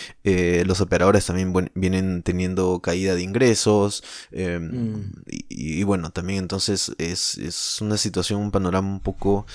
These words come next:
Speaker 1: incierto, considerando también el tema acá de, eh, estas cosas que se veían de población que está, pues, con las ideas de que cinco G es dañino, de que cinco G transmite el covid.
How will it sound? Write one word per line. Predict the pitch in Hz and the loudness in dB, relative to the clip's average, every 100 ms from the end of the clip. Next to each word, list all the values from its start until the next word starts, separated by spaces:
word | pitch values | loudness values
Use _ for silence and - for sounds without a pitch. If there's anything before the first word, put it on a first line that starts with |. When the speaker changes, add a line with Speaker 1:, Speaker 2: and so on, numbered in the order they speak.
| - - | -18 -8
Speaker 1:
incierto, | 101 95 123 110 98 95 | -4 2 6 6 4 0
considerando | 92 90 90 92 95 92 | 0 0 0 2 2 0
también | 90 95 92 | -2 -2 -2
el | 90 | -2
tema | 92 92 | -2 -2
acá | 87 92 90 90 _ _ _ _ _ - - 101 | 0 2 0 -2 _ _ _ _ _ -18 -12 2
de, | 98 95 95 95 87 85 | 4 6 4 2 0 -2
eh, | - - - - - 85 | -10 -18 -18 -12 -8 -4
estas | 95 - 92 - | -4 -2 -4 -4
cosas | - 95 95 | -2 -2 -2
que | - | -2
se | 90 87 | 0 2
veían | 90 98 95 87 | 2 4 2 2
de | 82 78 | 0 0
población | - 87 85 90 110 107 101 95 90 90 - | 0 0 0 2 4 6 6 2 -2 -6 -10
que | - | -6
está, | - - 92 90 | -6 2 4 4
pues, | - 95 - - | 2 0 -2 -6
con | 87 87 87 | -2 -2 0
las | 87 85 87 80 - - | 0 -2 -4 -8 -12 -14
ideas | 82 92 95 92 85 - - - - - 80 | -4 2 4 2 0 -6 -8 -18 -18 -16 -2
de | 90 85 | -2 0
que | 90 87 90 82 78 - - - | 0 2 2 2 0 -4 -10 -8
cinco | - 98 92 | -4 -2 -2
G | - 95 92 87 87 | 2 2 2 0 -2
es | 87 | -4
dañino, | 87 104 107 90 87 | -2 0 0 0 0
de | 90 | -2
que | 92 | -4
cinco | - 92 87 | -6 -4 -6
G | - 87 87 | 0 0 0
transmite | 87 98 87 85 | -4 -4 -4 -4
el | 85 | 2
covid. | 104 101 92 | 6 6 4